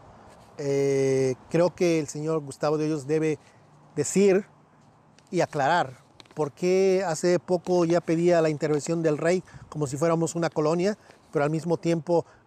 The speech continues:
fue consejero del Infonavit y por esa participación recibía un sueldo de casi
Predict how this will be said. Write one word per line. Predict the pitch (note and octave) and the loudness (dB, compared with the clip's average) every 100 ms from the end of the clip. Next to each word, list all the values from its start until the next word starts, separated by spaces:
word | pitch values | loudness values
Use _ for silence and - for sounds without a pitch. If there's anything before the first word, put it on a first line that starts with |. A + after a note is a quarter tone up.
| - - | -20 -4
fue | E3 E3 E3 E3 D#3 C#3+ - - | 2 4 4 4 2 -2 -8 -12
consejero | D#3 C#3 D3 B2+ E3 E3 | -8 -6 -4 0 2 2
del | D3+ | 0
Infonavit | D3 C3+ D3 C#3 D#3+ E3 _ _ _ | -2 -4 -2 0 0 0 _ _ _
y | D#3 | -10
por | - D3 | -2 0
esa | D#3 F3 | 2 0
participación | D3 C#3+ D3 - - C3+ E3 D#3 | -2 -4 -6 -12 -8 -6 -2 -2
recibía | D3 C#3+ C#3+ D3 | -4 -8 -4 -4
un | D3 | -4
sueldo | - D3+ D3+ D#3 - - _ _ - | -2 -2 0 -2 -4 -20 _ _ -4
de | D3 | -2
casi | E3+ D3+ - D#3 | 0 -2 -4 -8